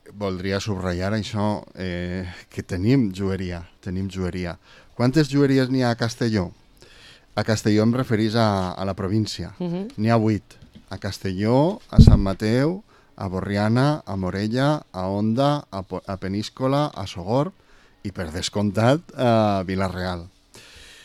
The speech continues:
Speaker 1: A Castelló capital, en el, se veu que en la part més septentrional del carrer Cavallers,
Speaker 2: Mhm.
Speaker 1: eh, ahí n'hi havia comunitat jueva. Em,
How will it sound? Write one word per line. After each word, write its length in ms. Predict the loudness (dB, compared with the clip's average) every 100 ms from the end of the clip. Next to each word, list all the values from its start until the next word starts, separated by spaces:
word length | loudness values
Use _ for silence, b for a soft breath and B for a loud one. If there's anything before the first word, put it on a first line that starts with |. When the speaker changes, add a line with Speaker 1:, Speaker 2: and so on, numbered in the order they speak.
| B B
Speaker 1:
A 140 | -2 0
Castelló 1040 | 0 2 4 8 8 8 8 6 6 2
capital, 680 | 0 0 4 6 6 2 -4
en 300 | -4 0 2
el, 760 | 2 0 0 -2 -2 -2 -4 -6
se 180 | -4 -2
veu 140 | 0
que 100 | 2
en 80 | 2
la 120 | 2 2
part 300 | 2 2 -2
més 200 | -4 -4
septentrional 720 | -4 -4 -4 -2 -2 0 0
del 140 | -2
carrer 260 | -2 -4 -4
Cavallers, 720 | -2 -2 2 2 0 -6 -6 -2
Speaker 2:
Mhm. 320 | 0 0 -4 _
Speaker 1:
eh, 400 | -8 -4 -4 -6 -6
ahí 300 | -6 -4 -4
n'hi 100 | -4
havia 600 | -4 -4 -4 -4 -6 -10
comunitat 540 | -8 -6 -4 -4 -6 -4
jueva. 600 | 0 0 2 0 -2 -10 -10
Em, 680 | -8 -6 -6 -6 -6 -8